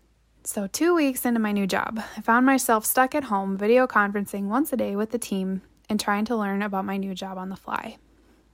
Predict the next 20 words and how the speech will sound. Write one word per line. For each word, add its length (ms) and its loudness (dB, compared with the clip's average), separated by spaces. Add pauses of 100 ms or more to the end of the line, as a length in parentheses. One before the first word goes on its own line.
(280)
I 100 0
didn't 220 4
get 120 2
a 80 2
chance 300 -2
to 80 -2
start 220 -4
meeting 280 -2
with 140 0
students, 680 -4
let 160 0
alone 420 0 (280)
talk 260 -8
to 120 -2
their 100 0
parents 480 -10
when 200 -6
this 180 -6
all 140 -4
started. 480 -4